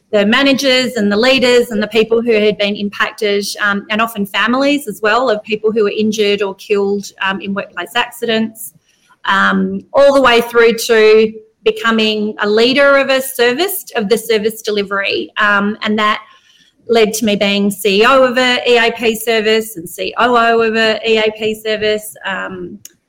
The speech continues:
and, um, yeah, then into the Chief Mental Health Officer realm, which is about trying to keep the orchestra of all of the different things that can go on in an organisation that are there to drive mentally healthy workplaces, all kind of singing to the same,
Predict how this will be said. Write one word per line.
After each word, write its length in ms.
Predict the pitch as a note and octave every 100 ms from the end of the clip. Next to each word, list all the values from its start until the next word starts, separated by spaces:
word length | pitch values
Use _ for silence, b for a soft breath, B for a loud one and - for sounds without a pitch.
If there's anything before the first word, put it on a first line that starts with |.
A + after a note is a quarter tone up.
| _ _ _
and, 360 | B3+ B3+ B3 A#3+
um, 320 | A#3 A#3 A#3+ A#3+
yeah, 260 | E4+ D#4+ G3+
then 200 | B3 B3
into 220 | A#3+ G#3+
the 80 | G#3+
Chief 300 | - A3+ A3
Mental 240 | G#3+ G#3+
Health 260 | G#3 G3+ -
Officer 600 | G#3+ - - G#3 F3 - _ _ _ _
realm, 540 | - A3 G#3+ A#3+ D#4 G4 A4 B B B -
which 260 | A#3 -
is 200 | A#3 G#3
about 420 | G#3+ G#3+ G#3+ G#3 - -
trying 240 | - G#3+
to 80 | G#3
keep 260 | - A3+ A3
the 140 | G#3+
orchestra 560 | A3+ A3 A3+ - G#3+ G3+
of 80 | G3 -
all 200 | A3 A3+
of 100 | G#3
the 80 | G#3
different 420 | G#3+ G#3+ G3+ -
things 460 | G#3 G3+ G3+ G3
that 300 | - G3+ -
can 180 | - G3
go 220 | G3+ G3
on 180 | G3+ G3+
in 100 | G3
an 120 | G3
organisation 840 | F#3+ G3 G3 G3 G3 G3 - G3 G3
that 120 | G3
are 80 | F#3+
there 260 | F#3+ G3 G3
to 160 | -
drive 420 | F3 G3 G3 F#3+ F#3+ - _
mentally 400 | G#3+ G#3+ G#3+ F#3+
healthy 360 | F#3+ F#3+ F#3+ F#3
workplaces, 880 | G3 G3+ F#3 G3 - D4 F4 - b b -
all 200 | A3 G#3+
kind 220 | G#3+ G3+
of 80 | G3
singing 520 | - A3 G#3 G3+ G3
to 140 | -
the 120 | G3 F#3+
same, 560 | G#3 G3 G3 F#3+ G3